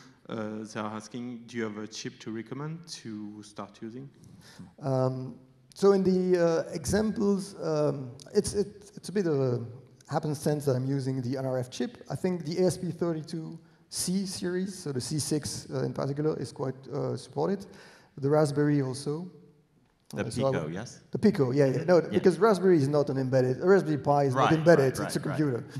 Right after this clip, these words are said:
Speaker 3: right. <laughs>
Speaker 2: Uh, it's a small one, but it's a computer.
Speaker 3: Yes.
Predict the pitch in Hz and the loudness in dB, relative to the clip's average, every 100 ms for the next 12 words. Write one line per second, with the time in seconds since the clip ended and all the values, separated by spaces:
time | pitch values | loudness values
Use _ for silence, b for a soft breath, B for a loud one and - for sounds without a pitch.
0 | 139 151 202 196 123 117 117 131 127 127 | -6 -4 -2 0 2 2 -2 -4 -6 -4
1 | 147 170 160 151 135 - 135 - 127 123 | 0 2 2 0 0 -2 -4 -2 -4 -4
2 | 110 - B B - 80 | -6 -12 B B -10 -10